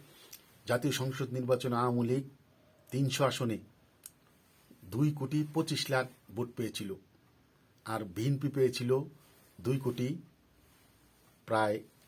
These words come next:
তিরিশ পঁয়ত্রিশ লাখ, প্রায় দশ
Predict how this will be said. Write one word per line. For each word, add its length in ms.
তিরিশ 260
পঁয়ত্রিশ 420
লাখ, 140
প্রায় 180
দশ 140